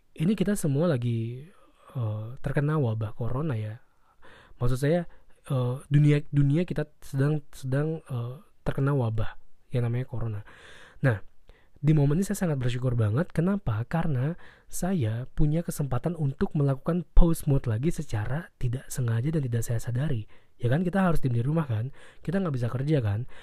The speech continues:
kita nggak bisa ngapa-ngapain kan, gitu. Dan saya mensyukuri banget pada saat saya berpikir sejenak tentang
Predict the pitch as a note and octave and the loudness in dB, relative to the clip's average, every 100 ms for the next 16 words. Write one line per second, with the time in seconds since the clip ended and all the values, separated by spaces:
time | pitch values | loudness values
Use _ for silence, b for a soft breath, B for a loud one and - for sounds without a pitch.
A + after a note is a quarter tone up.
0 | B B D#3 F#3 E3+ B2+ A#2 A#2+ A2+ A2 | B B -2 0 2 0 0 0 -2 -2
1 | A2+ A2 A2 G#2+ B2+ D3+ A#2 A2 A#2+ D#3 | -2 -2 -2 -2 -2 -2 0 -2 -2 -4
2 | b b b - B2 A#2+ A2+ A2+ D3+ F3 | b b b -8 0 0 0 -2 -4 -4
3 | E3 _ _ C#3 - C#3 C3+ B2+ G#2 C#3 | -8 _ _ -4 -2 0 0 2 0 -2
4 | - - B2 A#2 B2+ A#2 - A2+ A2 G#2+ | -6 -6 -4 -2 -2 -4 -4 -4 -4 -6
5 | B B B B B - C3+ - - D#3+ | B B B B B -12 0 2 2 0
6 | G#3 G#3+ G#3+ - - - _ _ _ _ | -2 -2 -4 -10 -18 -20 _ _ _ _
7 | - - _ _ _ - C3+ E3+ F3+ E3+ | -20 -20 _ _ _ -6 0 2 2 0
8 | D3 C3+ C3 | 0 0 0